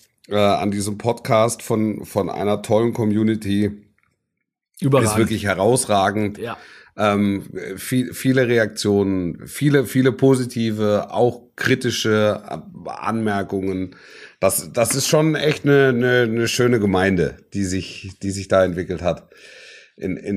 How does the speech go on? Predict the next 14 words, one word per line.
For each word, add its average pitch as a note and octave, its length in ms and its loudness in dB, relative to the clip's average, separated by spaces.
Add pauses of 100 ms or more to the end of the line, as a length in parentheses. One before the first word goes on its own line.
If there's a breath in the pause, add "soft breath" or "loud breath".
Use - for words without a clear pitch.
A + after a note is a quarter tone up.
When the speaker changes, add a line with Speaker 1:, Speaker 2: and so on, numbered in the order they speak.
(120)
Speaker 1:
den F2+ 60 -6
letzten F#2 340 -4
Jahren. A2+ 320 2
Auch, G#2 280 0
wir G#2 840 -6
wachsen A#2 380 0
ja G#2 340 2 (260)
zunehmend G#2 920 0
eben F#2+ 240 -4
auch G2 260 2
im F#2 100 -2
Kalenderjahr F#2+ 600 0
zwanzig F2+ 420 -4
einundzwanzig. F#2+ 920 -4